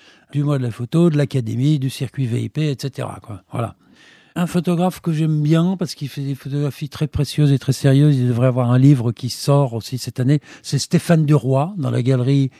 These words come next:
In Camera, qui a fait des reportages intéressants sur Berlin, sur la Russie, et cetera.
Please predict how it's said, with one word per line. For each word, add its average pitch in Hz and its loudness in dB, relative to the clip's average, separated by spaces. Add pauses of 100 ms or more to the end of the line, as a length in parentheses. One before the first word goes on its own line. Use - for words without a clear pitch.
(100)
In 143 -2
Camera, 131 2
qui 156 -6
a 127 -4
fait 131 -4 (260)
des 135 4
reportages 139 2
intéressants 139 2
sur - -4
Berlin, 131 0
sur 127 -4
la 123 0
Russie, 127 0
et 127 -2
cetera. 113 -12